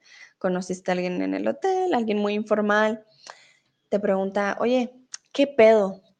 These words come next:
¿Tú qué respondes? "¿En serio?". "Claro que sí". O "Bien, ¿y tú?".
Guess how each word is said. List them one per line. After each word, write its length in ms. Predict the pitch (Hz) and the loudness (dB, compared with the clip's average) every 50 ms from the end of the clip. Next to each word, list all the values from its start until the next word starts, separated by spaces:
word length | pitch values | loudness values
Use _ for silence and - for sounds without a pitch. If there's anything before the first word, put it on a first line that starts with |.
| _ _ _ - | _ _ _ -4
¿Tú 160 | 226 214 220 | -4 -2 2
qué 120 | - 240 | 4 4
respondes? 880 | 240 233 226 220 - - - 185 180 180 185 175 165 156 - - - - _ - | 4 4 2 0 -2 -2 -2 -2 -2 -2 -6 -6 -6 -8 -10 -14 -18 -20 _ -12
"¿En 140 | 185 175 - | -10 -10 -6
serio?". 560 | - 170 175 190 247 302 440 - - - _ _ _ _ _ _ _ _ _ _ _ _ _ _ _ | -2 0 0 2 2 2 0 -2 -6 -14 _ _ _ _ _ _ _ _ _ _ _ _ _ _ _
"Claro 380 | - 202 202 196 214 226 220 214 | 4 6 6 8 8 6 6 4
que 100 | - 202 | 0 -8
sí". 280 | - - 247 285 554 - - _ _ _ _ _ _ _ _ _ - | -8 -4 -4 -4 -4 -6 -10 _ _ _ _ _ _ _ _ _ 0
O 360 | 190 190 190 190 190 190 185 190 | 2 4 4 4 2 0 -2 -2
"Bien, 320 | - 359 440 453 381 254 - - _ _ - | 2 2 2 2 2 -2 -6 -10 _ _ -6
¿y 100 | 240 - | -6 -4
tú?". 240 | - - 247 453 | -2 -2 -2 -2